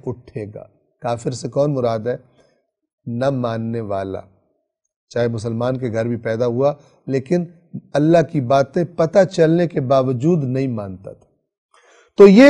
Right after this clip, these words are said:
انکار کرنے والا کافر کہہ اٹھے گا، "اے کاش میں مٹی ہوتا، خاک ہوتا، نہ میں انسان ہوتا،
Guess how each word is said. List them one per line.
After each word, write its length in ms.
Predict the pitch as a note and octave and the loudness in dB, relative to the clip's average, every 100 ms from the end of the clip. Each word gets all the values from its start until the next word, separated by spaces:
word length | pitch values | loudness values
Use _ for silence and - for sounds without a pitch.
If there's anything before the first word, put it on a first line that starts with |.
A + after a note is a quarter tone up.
| C#4+ | 8
انکار 480 | G#3 F#3 G#3 G#3+ A#3 | 6 8 10 12 10
کرنے 420 | - G3 F#3 G3+ | 10 8 8 8
والا 400 | F3+ E3+ F3 E3+ | 10 10 10 8
کافر 500 | - D#3 D3+ F#3+ D#3+ | 6 4 6 4 2
کہہ 260 | - F3 | 6 8
اٹھے 360 | D#3 C#3 E3 D#3 | 8 6 4 6
گا، 180 | E3+ F3 - - _ _ | 8 6 2 -16 _ _
"اے 180 | F#3 G3+ - | 8 8 8
کاش 500 | F3+ G3 G#3 G3 D#3+ | 8 10 10 6 0
میں 420 | E3 F3 G#3 A#3 G#3+ _ _ | 6 8 8 4 -2 _ _
مٹی 640 | C#3 C#3+ G3 G#3 - D#4 B3+ | -8 4 4 4 4 8 10
ہوتا، 400 | F3 - D#3 B2+ | 8 6 0 -2
خاک 520 | - - F#3 B3 A3 | -4 4 10 10 10
ہوتا، 440 | D#3 D#3 - E3+ C3+ - - _ _ _ - | 6 4 6 6 4 2 -16 _ _ _ 6
نہ 140 | B3+ | 8
میں 140 | C#4+ C#4 | 12 10
انسان 540 | B3+ F#3 A#3 A#3 B3+ | 10 8 10 10 10
ہوتا، 560 | D#3 F#3 G3 B3+ A3 | 10 8 10 10 10